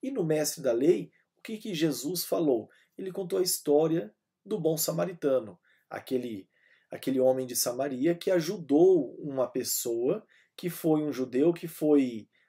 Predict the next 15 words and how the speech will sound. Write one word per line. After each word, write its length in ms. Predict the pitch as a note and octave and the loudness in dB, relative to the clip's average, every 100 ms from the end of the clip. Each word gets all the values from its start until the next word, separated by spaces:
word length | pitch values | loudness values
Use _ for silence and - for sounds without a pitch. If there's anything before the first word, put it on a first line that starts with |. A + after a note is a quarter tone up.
| _ | _
assaltado, 960 | - - B2 - - C3 D3+ B2 F#2 | -2 0 0 -2 -6 -2 -2 -2 -8
que 140 | - | -16
foi 200 | - D3 | -2 0
espancado, 800 | C#3 - C3 G#2+ B2 D#3+ F3+ - - _ _ _ _ | 0 0 -4 -4 -2 -2 -2 -8 -16 _ _ _ _
e 320 | F3 F3+ E3 | -2 8 10
ele, 360 | A3 F#3 D3+ E3+ | 10 4 0 0
movido 580 | D#3+ C#3 A#2 D3+ F#3 E3 | 0 0 -2 -8 -6 -2
por 200 | D3+ - | -2 0
compaixão, 760 | A3 B3+ F#3 C3+ - D#3+ F#3+ | -2 0 -4 -4 -4 -4 -2
esse 200 | D#3+ D3 | -4 -4
samaritano 600 | - D3+ D3 C3 F3+ G3 | -4 -2 -2 -2 -4 -6
foi 240 | E3+ D3 A#2 | -4 -2 0
lá, 380 | B2 D3 C3+ - _ _ _ - | 0 -2 -6 -12 _ _ _ -6
ajudou 640 | D#3 C#3+ D#3 C3 E3+ G#3 | -4 -2 -2 6 6 8
pessoalmente 1040 | D#3+ D3 - C3 A#2 C3 D#3+ C#3 - - | 4 -2 0 -2 -2 -4 -4 -6 -10 -16